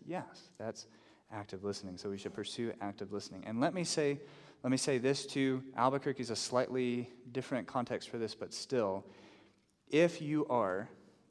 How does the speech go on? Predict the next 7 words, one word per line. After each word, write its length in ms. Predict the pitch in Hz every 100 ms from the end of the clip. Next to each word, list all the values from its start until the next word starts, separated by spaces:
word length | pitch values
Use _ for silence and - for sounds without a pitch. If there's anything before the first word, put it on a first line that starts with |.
| -
a 100 | 113
member 580 | 110 117 120 123 123 117
of 360 | 107 101 98 - - - _ _ _ -
a 60 | 101
predominant 680 | - 110 110 120 127 123 - - -
culture, 420 | - 104 - - - _ _ _ -
ethnically, 680 | 120 - 135 120 120 120 120